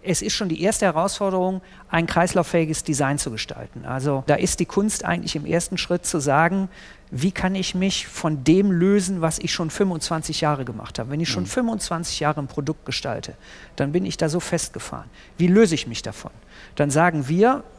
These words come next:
Speaker 1: jetzt kann, habe ich leicht reden, weil wir verkaufen ja meine, keine Matratzen, sondern sind eher die Theoretiker, aber Gedankenhilfe, versuch das Produkt so zu gestalten, dass du es vierzehn Tage später recyceln kannst. Und vergiss alles, was du vorher hattest.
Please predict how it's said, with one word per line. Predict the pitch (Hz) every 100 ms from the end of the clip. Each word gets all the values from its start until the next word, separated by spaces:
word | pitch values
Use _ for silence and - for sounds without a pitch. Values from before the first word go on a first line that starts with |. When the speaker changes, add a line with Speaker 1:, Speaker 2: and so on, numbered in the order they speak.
| -
Speaker 1:
jetzt | 151 - - -
kann, | - 165 151
habe | 165
ich | 156
leicht | 156 147 -
reden, | 165 180
weil | 160 143
wir | 139
verkaufen | - - 160 175
ja |
meine, | 175 180 180 - - -
keine | 185 170
Matratzen, | 156 - 165 - 156
sondern | 147 147 -
sind | 131 151
eher | 156 147
die | 139
Theoretiker, | 127 143 127 147 175 202 208 - - - - -
aber | 135 151 185 208 233 - - -
Gedankenhilfe, | 139 135 151 180 180 202 214 - 214 226 - - - - -
versuch | - 175 139 202 -
das | 165 -
Produkt | 180 160 -
so | 180
zu | -
gestalten, | 196 - 170 170 170 165 165 -
dass | - 156 -
du | 151
es | -
vierzehn | 190 185 170
Tage | 160 156
später | 147 165 156 147
recyceln | 143 131 120 113
kannst. | - 113 - - - - - -
Und | 143 -
vergiss | 143 190 -
alles, | - 165 180 -
was | 147
du | 160
vorher | - 160 139
hattest. | 127 - 110 -